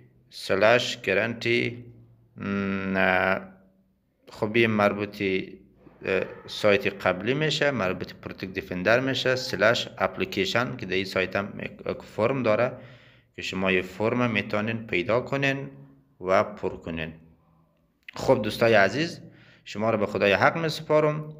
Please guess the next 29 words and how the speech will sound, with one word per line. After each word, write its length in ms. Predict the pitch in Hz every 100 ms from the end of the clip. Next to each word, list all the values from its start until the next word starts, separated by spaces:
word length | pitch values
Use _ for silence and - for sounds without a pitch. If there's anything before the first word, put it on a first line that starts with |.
| - _ _ _ _
اه، 200 | 98 90
به 120 | 90 90
این 340 | 101 104 104
آدرس 360 | 101 90 95 -
ها 60 |
مراجعه 380 | 98 92 - 131
کنین. 400 | 147 139 127 110
باز 220 | 117 127
هم 160 | 110 98
در 100 | 98
قسمتی، 760 | - - 101 104 - 110 107 - - - _ _ -
اه، 1000 | 95 92 92 95 92 95 95 - - -
چی 260 | - 104 101
اگر 160 | 98
مشکلات 500 | 95 - - 107 131
داشتین 580 | 131 127 - 127 127 123
و 220 | 92 92
این 180 | 95 90
درخواستی 560 | 87 - 90 - - -
خانه 240 | 92 90
پوری 260 | - 92 90
اینا 300 | 92 110 110
کامنت 420 | - 87 107 131
کنین، 300 | - 123 117
ما 160 | 95
برای 160 | 90 87
شما 260 | - 95 95
می‌تونم 380 | 101 113 117
یک 80 | 110